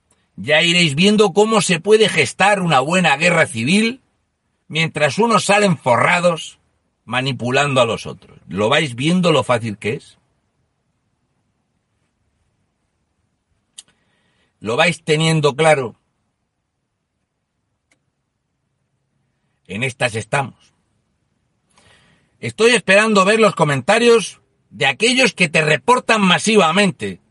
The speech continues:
que es lo bueno que yo tengo, que tengo un montón de putitas detrás ladrando.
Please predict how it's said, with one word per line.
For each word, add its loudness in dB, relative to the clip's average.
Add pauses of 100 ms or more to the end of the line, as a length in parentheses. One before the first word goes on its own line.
(160)
que -8
es -4
lo 2
bueno 0
que 0
yo -2
tengo, -2
que -20
tengo -2
un -2
montón -2
de 0
putitas -2
detrás -4
ladrando. -4